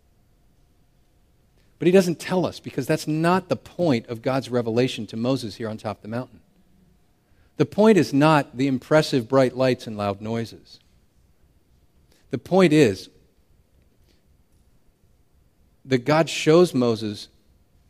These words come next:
his glory. And his glory is understood in terms of his attributes. His glory is understood in terms of his character.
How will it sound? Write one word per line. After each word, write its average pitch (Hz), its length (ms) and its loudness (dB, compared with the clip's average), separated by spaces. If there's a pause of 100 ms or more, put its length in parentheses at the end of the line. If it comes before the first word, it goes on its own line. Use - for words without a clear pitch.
(200)
his 113 220 -6
glory. 117 540 -2 (1300)
And 123 140 0
his 123 200 -2
glory 131 540 0
is 107 140 -10
understood 104 680 -2 (480)
in 113 140 -4
terms 127 320 -4
of 113 120 -12
his 113 260 -8
attributes. 104 680 -14 (400)
His 123 160 -2
glory 165 380 2
is 131 120 -4
understood 123 680 -2 (260)
in 131 140 -4
terms 156 340 -6
of 113 100 -12
his 113 180 -10
character. - 720 -4